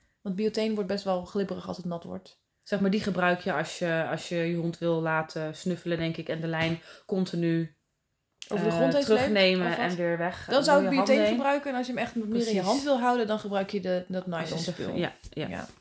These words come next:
Speaker 1: Ehm, die verkopen wij ook en die maken ook maat. En, eh, het staat hem nog niet op de website, maar dat komt nog wel een keer.
Speaker 2: Leuk.
Speaker 1: Maar
Speaker 2: Heb je ook
Speaker 1: stuur
Speaker 2: verschillende
Speaker 1: een, eh,
Speaker 2: kleuren?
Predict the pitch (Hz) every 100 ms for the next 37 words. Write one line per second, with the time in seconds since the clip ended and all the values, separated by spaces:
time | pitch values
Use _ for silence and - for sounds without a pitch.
0 | _ _ - - - - 208 202 196 196
1 | 196 196 196 196 202 208 - _ - -
2 | _ _ _ _ _ _ _ 208 233 -
3 | 190 190 190 233 - 196 190 185 190 180
4 | 185 202 - 190 180 175 170 170 180 -
5 | 208 202 196 220 240 202 196 208 - 190
6 | 196 185 185 - 254 220 196 190 180 185
7 | 180 175 190 - - 156 143 - _ _
8 | _ _ _ _ - 202 180 214 196 196
9 | 196 180 180 220 233